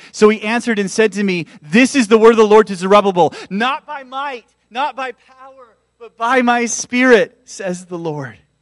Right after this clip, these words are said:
Do you believe the word of the Lord?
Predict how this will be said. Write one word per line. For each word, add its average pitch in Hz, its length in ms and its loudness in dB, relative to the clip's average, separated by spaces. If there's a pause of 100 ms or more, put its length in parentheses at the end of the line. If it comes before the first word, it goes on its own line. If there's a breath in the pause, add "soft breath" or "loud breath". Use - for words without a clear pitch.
(1600)
Do 185 80 -12
you 180 180 -6
believe 190 680 -12 (140)
the 156 60 -18
word 139 200 -10
of 127 80 -14
the 131 60 -20
Lord? 117 340 -16